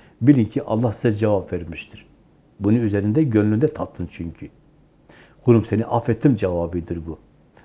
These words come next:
"Duanı kabul ettim" cevabıdır. Gönlünüz de mutmain olur. Başka bir hal alır, mutmain olur çünkü. Eğer bunu söylediğimizde o cevabı alamadıksa, o muhabbeti alamadıksa,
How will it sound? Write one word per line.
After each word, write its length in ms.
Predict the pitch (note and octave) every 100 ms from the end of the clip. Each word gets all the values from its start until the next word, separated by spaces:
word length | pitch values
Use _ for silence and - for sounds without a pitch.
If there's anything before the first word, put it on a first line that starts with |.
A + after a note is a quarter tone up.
| - G#2+
"Duanı 360 | G#2+ G#2 A#2
kabul 320 | - G#2+ G#2+ A2
ettim" 320 | G#2 A#2+ F2+
cevabıdır. 600 | - E2+ D#2+ D2+ D2+ - - - _
Gönlünüz 480 | G#2 A2 A2+ C3+ F3+
de 60 | A2+
mutmain 540 | F#2+ G#2 - A2+ B2
olur. 300 | G2 E2+ D#2+ -
Başka 320 | E2+ F2+ - G2+
bir 60 |
hal 260 | F#2 A2 A2
alır, 160 | C#3+
mutmain 500 | D3 G#2 - G#2+ G#2
olur 200 | F2+ E2 -
çünkü. 380 | - D#2+ - - _ _ _ _ _ _ - - - - - - _ _ _ _ -
Eğer 280 | C3 C3+
bunu 140 | A#2 D3
söylediğimizde 1000 | - G#2+ G#2+ G#2+ G#2+ G2+ G2+ G2+ B2 D#3 - _ _ _ _ _ _ _ A#2+
o 320 | A2+ G#2+ G#2+ - A2+
cevabı 480 | G#2 G#2+ G#2 G#2 B2
alamadıksa, 760 | A2 A2+ A2 A2 A#2 - - - _ - - _ _ _ _ _ _ _ _ _
o 140 | A#2 A2+
muhabbeti 640 | G2 A2 G2+ G2+ - B2
alamadıksa, 800 | G#2+ G#2+ G#2 G#2 A2 - -